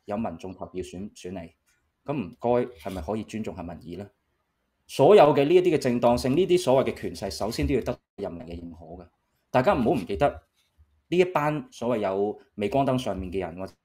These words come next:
有權勢嘅人係點嚟嘅。咁所以呢，呃，呢一樣嘢呢，正正突顯出，呃，我哋其實諗，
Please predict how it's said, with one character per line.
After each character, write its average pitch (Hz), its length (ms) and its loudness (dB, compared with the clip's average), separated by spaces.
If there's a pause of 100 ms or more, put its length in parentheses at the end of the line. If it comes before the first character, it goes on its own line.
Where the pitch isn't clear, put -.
(100)
有 123 140 2
權 - 340 -10
勢 95 220 -6
嘅 98 120 -6
人 76 100 -10
係 87 160 -14
點 80 160 -14
嚟 104 160 -6
嘅。 - 60 -18 (960)
咁 226 120 2
所 208 100 8
以 196 40 10
呢， 202 160 6 (340)
呃， 117 220 6
呢 113 100 -4
一 208 120 2
樣 127 200 4
嘢 101 160 0
呢， 135 200 2
正 120 200 -6
正 113 160 -4
突 107 80 -4
顯 104 180 -8
出， - 160 -4 (300)
呃， 92 320 -8
我 98 200 -2
哋 101 380 0
其 98 80 -14
實 90 100 -14 (680)
諗， 101 420 -8